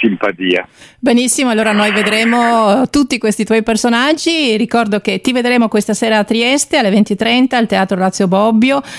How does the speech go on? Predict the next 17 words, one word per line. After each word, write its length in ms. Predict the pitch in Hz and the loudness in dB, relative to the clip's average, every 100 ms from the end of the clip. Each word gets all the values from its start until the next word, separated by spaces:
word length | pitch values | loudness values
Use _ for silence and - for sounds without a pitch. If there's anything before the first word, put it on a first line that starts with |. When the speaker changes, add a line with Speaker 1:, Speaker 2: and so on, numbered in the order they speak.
| - | -8
Speaker 2:
La 120 | - 190 | -6 -2
Contrada. 680 | 208 196 240 240 254 277 | 2 2 2 0 2 2
Speaker 1:
Sì. 100 | 330 - - | 0 -4 -6
Speaker 2:
Tra 140 | 202 | -4
i 80 | 190 | -2
titoli 340 | 220 214 208 196 | -2 -2 0 0
fuori 200 | 208 208 | 0 0
abbonamento 580 | 190 196 202 233 226 | 2 2 4 2 2
di 100 | 196 | 0
questo 280 | 180 196 208 | 0 -2 -2
spettacolo 720 | 185 269 - 262 269 349 392 403 - - | -2 -2 -2 -2 0 0 0 -2 -8 -6
c'è 180 | - 233 | -2 -2
appunto 460 | 185 - 247 208 | -2 0 0 2
Roberto 580 | 196 196 220 214 - 208 | 0 2 0 -2 0 0
Ciuffoli 480 | - 262 - 370 359 | 0 -2 0 0 0
con 300 | 208 190 240 - - | 0 0 -2 -6 -4
Tipi. 360 | 160 - 175 | -2 0 -2